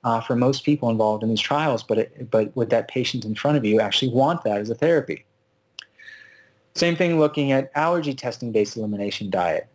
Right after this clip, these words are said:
Um, so the evidence doesn't really support our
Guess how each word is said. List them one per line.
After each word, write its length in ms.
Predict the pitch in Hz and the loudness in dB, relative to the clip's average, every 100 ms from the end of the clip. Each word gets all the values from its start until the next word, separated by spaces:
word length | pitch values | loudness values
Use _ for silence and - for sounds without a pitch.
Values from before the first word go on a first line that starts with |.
| - | -4
Um, 300 | 113 110 113 | 0 0 0
so 340 | - 127 123 123 | 2 2 2 2
the 100 | 131 | 2
evidence 380 | 143 185 202 - | 2 -2 -4 -2
doesn't 340 | 139 135 151 | -2 -2 -2
really 200 | 131 147 | 0 2
support 580 | 147 - - 220 214 - - | 0 -4 -2 2 2 0 -2
our 260 | 123 123 | 0 0